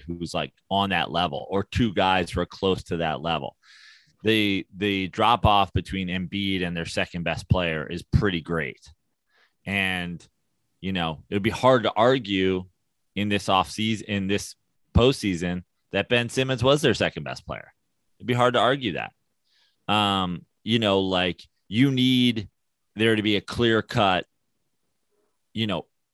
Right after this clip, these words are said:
not other star, but other, yeah, other star. It doesn't have to be another superstar,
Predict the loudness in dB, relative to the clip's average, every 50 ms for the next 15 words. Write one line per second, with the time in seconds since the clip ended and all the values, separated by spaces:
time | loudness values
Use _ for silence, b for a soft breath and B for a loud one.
0 | _ _ -4 0 2 2 2 0 -2 _ _ 2 2 4 4 4 2 0 0 2
1 | 4 6 8 8 8 6 4 2 0 _ _ _ _ _ _ 0 2 4 4 6
2 | 6 6 4 4 2 2 4 4 4 2 0 _ 0 2 2 2 2 2 4 4
3 | 4 4 4 2 0 2 2 2 2 2 2 2 2 2 2 2 0 -4 -4 -2
4 | 0 2 4 6 6 6 6 6 4 2 4 4 6 6 4 4 0 -2